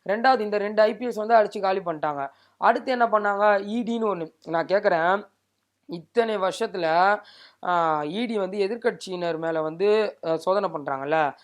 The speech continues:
இதே இ டி பா ஜ க ஆளுகின்ற மாநிலங்களில இல்ல பா ஜ கவினுடைய முக்கிய பிரமுகர் வீட்டுல எத்தனை பேர் வீட்டுல வந்து வருமான வரி சோதனை நடத்தியிருக்காங்க?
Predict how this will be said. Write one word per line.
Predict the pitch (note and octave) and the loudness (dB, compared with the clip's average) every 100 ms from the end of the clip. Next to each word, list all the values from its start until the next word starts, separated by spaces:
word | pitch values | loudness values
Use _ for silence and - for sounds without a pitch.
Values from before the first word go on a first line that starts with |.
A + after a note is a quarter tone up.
| _ _ E3+ | _ _ -14
இதே | E3+ G3+ A#3+ A#3+ | -2 8 8 8
இ | G3+ F#3 | -2 -6
டி | D#3+ F#3+ G#3 _ | -6 -6 -8 _
பா | E3+ F#3 | -2 0
ஜ | G#3 A3 | 2 0
க | G3+ | 2
ஆளுகின்ற | F#3 E3+ E3+ E3 | 0 0 -4 -6
மாநிலங்களில | D#3+ E3+ E3+ D#3+ D3 D3+ E3+ G3 G#3 | -6 -4 -4 -6 -8 -8 -6 -6 -6
இல்ல | E3+ | -10
பா | D#3 E3 F#3+ | -6 -4 0
ஜ | G#3 F#3 | 0 0
கவினுடைய | F#3 E3+ E3 D#3+ | -2 -2 -6 -8
முக்கிய | D#3 - G#3 | -6 -6 -4
பிரமுகர் | F3 F3+ F#3 E3 | -2 -2 0 -2
வீட்டுல | D3+ F#3+ G#3 - _ - | -4 -4 -4 -6 _ -10
எத்தனை | F3 F3 B3 B3+ A#3 | -8 -6 -2 0 0
பேர் | G3+ F3+ | 0 -4
வீட்டுல | F3+ F3 | -6 -4
வந்து | F3 F#3 A3 | -2 2 2
வருமான | F#3+ G3+ G3 | 2 0 0
வரி | F3 | -2
சோதனை | D3+ D#3 D3+ F3 | -4 -8 -6 -4
நடத்தியிருக்காங்க? | D#3+ D3+ D#3 C#3+ B2+ | -4 -4 -8 -8 -12